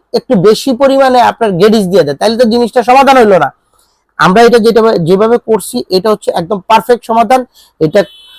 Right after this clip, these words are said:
কোম্পানির যে, মানে, রুলস রেগুলেশন আছে, ওই সেটা মেনটেন করেই আমরা কিন্তু করতেছি। আমরা কিন্তু ওভার এক্সেস অতিরিক্ত হাই করতেছি না, যেটা হচ্ছে আপনার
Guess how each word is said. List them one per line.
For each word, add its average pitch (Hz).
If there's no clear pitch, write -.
কোম্পানির 233
যে, 240
মানে, 143
রুলস 208
রেগুলেশন 247
আছে, 240
ওই 208
সেটা 214
মেনটেন 208
করেই 269
আমরা 247
কিন্তু 247
করতেছি। 254
আমরা 190
কিন্তু 240
ওভার 220
এক্সেস 254
অতিরিক্ত 247
হাই 202
করতেছি 254
না, 254
যেটা 220
হচ্ছে 233
আপনার 233